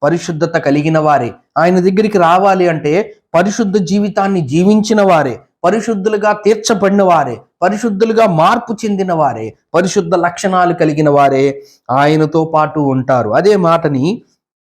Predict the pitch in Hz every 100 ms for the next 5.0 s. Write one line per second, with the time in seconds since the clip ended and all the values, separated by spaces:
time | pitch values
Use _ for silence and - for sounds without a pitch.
0 | _ _ _ _ 135 151 147 156 156 185
1 | 156 156 143 143 143 - - _ 131 143
2 | 151 151 143 139 139 135 127 127 127 -
3 | - 220 202 143 147 139 135 135 135 135
4 | 131 127 127 135 131 135 143 143 131 123